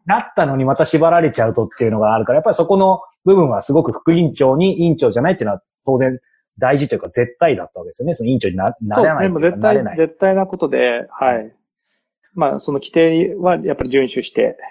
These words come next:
Speaker 1: うん。
Speaker 2: えー、やりたいとこですし、
Speaker 1: うん。
Speaker 2: まあ、一方手術っていう選択肢、まあ、これは、まあ、やめてもいいかなとも思ったりしたこともあるんですけども、まあ、あの、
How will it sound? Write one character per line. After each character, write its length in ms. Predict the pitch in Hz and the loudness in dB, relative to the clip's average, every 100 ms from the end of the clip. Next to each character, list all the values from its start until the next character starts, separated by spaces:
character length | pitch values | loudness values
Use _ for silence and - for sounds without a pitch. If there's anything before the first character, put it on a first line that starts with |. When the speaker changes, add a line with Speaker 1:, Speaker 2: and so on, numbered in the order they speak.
| - | -10
Speaker 1:
う 20 | |
ん。 40 | 110 | -2
Speaker 2:
え 20 | 139 | -2
ー、 20 | 120 | 0
や 100 | 113 | -2
り 80 | |
た 100 | 120 | -2
い 60 | 120 | -2
と 80 | 120 | -4
こ 80 | - | -8
で 140 | 110 | -12
す 40 | |
し、 300 | - - - | -14 -20 -6
Speaker 1:
う 220 | 104 104 98 | -4 -2 -4
ん。 60 | - 95 92 90 - | -8 -20 -20 -20 -10
Speaker 2:
ま 100 | 160 | -6
あ、 20 | |
一 140 | 151 147 | -4 -2
方 120 | 175 | -2
手 180 | - 165 | 0 -4
術 560 | 143 127 - 127 120 | -4 -14 -2 0 0
っ 120 | - - | -6 -4
て 100 | 131 | 0
い 180 | 120 | 2
う 160 | 120 - - _ | 0 -2 -10 _
選 240 | - 143 | -6 -4
択 160 | 139 - | -4 -4
肢、 100 | 165 | -4
ま 100 | 151 | -2
あ、 20 | |
こ 80 | 196 | 2
れ 80 | 208 | 2
は、 140 | 196 - _ _ _ _ | 0 -8 _ _ _ _
ま 120 | 175 | -2
あ、 20 | 160 | 2
や 120 | 170 | 4
め 120 | 214 | 4
て 80 | 330 | 4
も 100 | 302 | 4
い 60 | |
い 40 | 277 | 4
か 120 | 269 | 4
な 140 | 269 | 2
と 160 | 294 208 | 2 0
も 280 | 190 196 175 | 2 0 -2
思 140 | 175 | -2
っ 80 | 208 | -2
た 100 | 185 | -2
り 80 | 139 | -2
し 60 | |
た 100 | - | -2
こ 80 | 156 | -4
と 80 | 139 | -2
も 80 | 131 | -2
あ 60 | |
る 80 | 147 | -2
ん 40 | 120 | -6
で 80 | |
す 60 | 104 | -12
け 100 | - | -12
ど 80 | 120 | -6
も、 300 | 143 135 - _ _ _ _ - | -4 -4 -6 _ _ _ _ -6
ま 100 | 139 | -4
あ、 180 | 131 | -4
あ 20 | 139 | -4
の、 440 | 127 127 127 143 | 0 2 0 -2